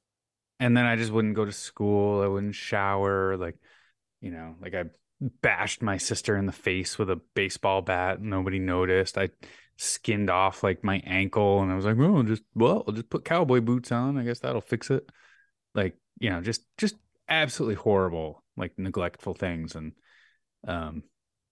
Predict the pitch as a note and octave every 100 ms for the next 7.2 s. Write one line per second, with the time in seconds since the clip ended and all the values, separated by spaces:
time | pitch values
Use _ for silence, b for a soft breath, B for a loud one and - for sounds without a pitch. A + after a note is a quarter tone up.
0 | _ _ _ C3 - _ - B2 G#2 F2
1 | F#2+ E2 - D2+ - G2+ G2 - - G2+
2 | A#2+ A2+ G2+ F2 F2 E2 F#2+ F2 E2+ D#2+
3 | E2 - B B _ _ _ _ _ _
4 | - F2+ E2+ F#2 C#3 F3+ B2+ F2+ E2+ D#2+
5 | D#2+ - F#2 A#2+ C3 - B2+ G#2+ G#2+ F#2+
6 | F2+ E2 - - A2 G#2+ E2 D#2 - E2+
7 | D#2+